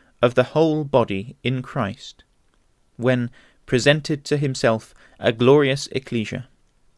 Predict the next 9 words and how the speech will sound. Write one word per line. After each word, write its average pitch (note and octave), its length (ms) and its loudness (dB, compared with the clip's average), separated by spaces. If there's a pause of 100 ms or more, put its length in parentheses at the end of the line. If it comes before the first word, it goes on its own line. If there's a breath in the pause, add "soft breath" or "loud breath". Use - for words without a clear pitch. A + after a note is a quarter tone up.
(200)
not - 280 -2
having C3 280 0
spot - 500 -2
or C#3+ 220 0
wrinkle A2+ 400 -4 (220)
or B2+ 240 4
any D#3+ 260 0
such - 360 -8
thing, F#2+ 260 -8